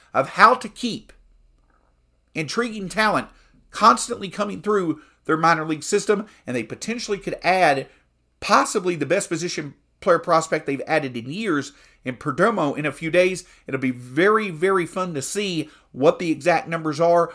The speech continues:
It'll be very fun to see what other talents the Braves add, but it's also gonna be awesome to see the fact that the Braves are really building up their position player side of things in the minor league system, and they're adding several significant talents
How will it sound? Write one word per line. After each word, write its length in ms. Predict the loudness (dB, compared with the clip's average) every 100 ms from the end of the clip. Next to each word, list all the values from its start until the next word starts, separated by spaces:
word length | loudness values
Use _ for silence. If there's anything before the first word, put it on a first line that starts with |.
| -12
It'll 100 | -12
be 80 | -4
very 200 | 0 0
fun 220 | 0 -4
to 60 | -6
see 360 | -4 -4 -4 -8
what 200 | -4 0
other 180 | 2 0
talents 360 | 0 -2 -4 -6
the 80 | -4
Braves 320 | -2 0 2
add, 320 | 2 2 -2 -8 -10
but 100 | -8
it's 140 | -8 0
also 320 | 2 2 0
gonna 160 | -6 -4
be 140 | 0
awesome 280 | 0 0 -6
to 60 | -10
see 160 | -8
the 80 | -6
fact 340 | 2 2 2 -4 _ -12
that 100 | -8
the 80 |
Braves 320 | -4 -2 -2 -4
are 80 |
really 360 | -4 -2 -2 -4
building 400 | -2 -2 -2 -4
up 160 | -6 -2
their 140 | -4
position 580 | -2 -2 -2 -4 -6 -6
player 420 | 0 0 0 -10 _ _ _
side 240 | 0 2 2
of 140 | 0
things 260 | -4 -6 -6
in 60 |
the 60 | -4
minor 260 | -2 -4
league 180 | -6 -8
system, 420 | -4 -4 0 -2 -2 -18 -16
and 140 | -6
they're 160 | -4 -2
adding 400 | 0 0 -2 -8
several 360 | -6 -2 -2 -4
significant 560 | -6 -8 -10 -10 -10
talents 420 | -4 -2 -2 -6